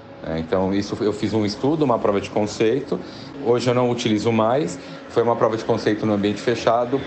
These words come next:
pra substituir o cartão como meio de pagamento. Esse teste também pode ser usado pra abrir porta,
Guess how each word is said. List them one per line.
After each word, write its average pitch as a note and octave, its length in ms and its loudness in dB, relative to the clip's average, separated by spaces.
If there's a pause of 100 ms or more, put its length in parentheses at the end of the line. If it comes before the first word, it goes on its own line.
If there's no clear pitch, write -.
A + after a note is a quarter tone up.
pra A#2+ 160 4
substituir A#2+ 500 -2
o A#2 60 0
cartão A2+ 440 2 (140)
como A2+ 180 2
meio A2 160 2
de G#2+ 120 -6
pagamento. G#2+ 680 0 (500)
Esse A2 200 -6
teste A#2 300 0
também A2 220 0
pode G#2+ 220 0
ser A2+ 60 2
usado F#2+ 380 2
pra F#2 160 0
abrir F2 160 -2
porta, C3+ 720 2